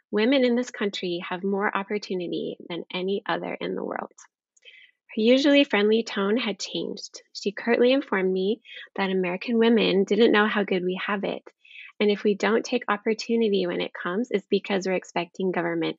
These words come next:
handouts. My mind raced as I tried to form a reply. I think I blurted out something like, "This book is about more than that.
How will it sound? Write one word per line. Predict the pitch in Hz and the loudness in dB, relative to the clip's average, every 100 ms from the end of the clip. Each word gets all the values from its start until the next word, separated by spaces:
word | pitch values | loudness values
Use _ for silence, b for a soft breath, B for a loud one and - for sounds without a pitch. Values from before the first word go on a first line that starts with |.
| - | -6
handouts. | 185 175 - _ - - _ _ _ b b b b _ _ | -4 -2 -4 _ -20 -20 _ _ _ b b b b _ _
My | 220 | -6
mind | 247 285 285 | -2 -2 0
raced | 214 220 277 - | 2 2 2 0
as | 226 220 | -2 0
I | 233 | -2
tried | - 262 247 | -2 -2 0
to | 233 | -2
form | - 202 | -2 -4
a | 185 | -4
reply. | 180 - - 196 165 | -6 -6 -2 -2 0
I | 196 | -2
think | 202 240 254 | -2 -2 0
I | 269 | 0
blurted | 220 208 202 190 180 - | 0 0 -2 -2 -4 -6
out | 170 165 | -4 -4
something | - 196 196 190 185 | -4 -4 -2 -2 -2
like, | 170 160 - - b b b b _ | -2 -2 -4 -20 b b b b _
"This | 220 - | -10 -2
book | 262 262 | 0 4
is | 247 208 | 2 2
about | 185 190 180 - | 0 -2 -2 0
more | 202 214 226 | 2 4 4
than | 202 185 | 2 2
that. | 156 - | 0 -2